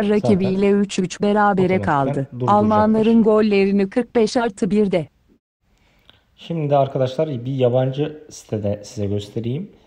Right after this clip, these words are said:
Speaker 1: Yabancı dilde de okutabiliyorsunuz. Gördüğünüz gibi herhangi bir yapan-, yabancı siteye girdik. Burada da şimdi size bir metin seçeceğim arkadaşlar. Yabancı dilde okutacağım. Hemen şöyle seçelim. Şöyle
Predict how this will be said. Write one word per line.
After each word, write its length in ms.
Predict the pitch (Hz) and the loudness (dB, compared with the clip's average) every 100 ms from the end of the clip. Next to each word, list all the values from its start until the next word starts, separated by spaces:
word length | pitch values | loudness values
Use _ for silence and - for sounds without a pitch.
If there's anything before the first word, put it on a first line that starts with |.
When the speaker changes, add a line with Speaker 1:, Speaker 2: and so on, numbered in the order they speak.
| _ _ | _ _
Speaker 1:
Yabancı 400 | 117 113 131 127 127 | -8 -4 -4 -4 -6
dilde 220 | 131 131 | -6 -4
de 40 | |
okutabiliyorsunuz. 960 | 113 - - 104 120 135 - 135 151 - _ _ _ _ _ _ _ | -6 -6 -8 -6 -6 -8 -8 -12 -12 -20 _ _ _ _ _ _ _
Gördüğünüz 440 | 139 123 104 98 | -8 -6 -6 -6
gibi 140 | 107 117 | -6 -6
herhangi 420 | 120 113 104 98 | -4 -4 -4 -6
bir 60 | 101 | -6
yapan-, 360 | 101 110 104 | -6 -6 -6
yabancı 420 | 104 107 104 104 | -6 -6 -6 -8
siteye 280 | - - 104 | -10 -8 -8
girdik. 420 | 98 92 120 - - _ _ _ _ _ - | -6 -10 -12 -14 -20 _ _ _ _ _ -10
Burada 260 | 143 110 101 | -6 -6 -4
da 180 | 131 - | -4 -6
şimdi 240 | - 110 | -10 -10
size 300 | 110 120 113 | -10 -8 -8
bir 60 | 117 | -6
metin 320 | 113 113 127 | -6 -6 -10
seçeceğim 440 | 117 98 - 101 95 | -10 -10 -10 -8 -10
arkadaşlar. 440 | - 101 - 147 | -10 -14 -10 -8
Yabancı 440 | 123 110 110 110 | -6 -4 -4 -6
dilde 160 | 101 98 | -6 -6
okutacağım. 500 | 107 - - 110 170 - _ _ _ _ _ _ _ _ _ - | -8 -12 -12 -12 -12 -18 _ _ _ _ _ _ _ _ _ -18
Hemen 140 | - 101 | -14 -12
şöyle 280 | - 98 | -10 -10
seçelim. 540 | 95 101 - 98 110 180 - _ _ _ _ _ _ - | -8 -10 -8 -8 -8 -12 -20 _ _ _ _ _ _ -20
Şöyle 120 | - | -20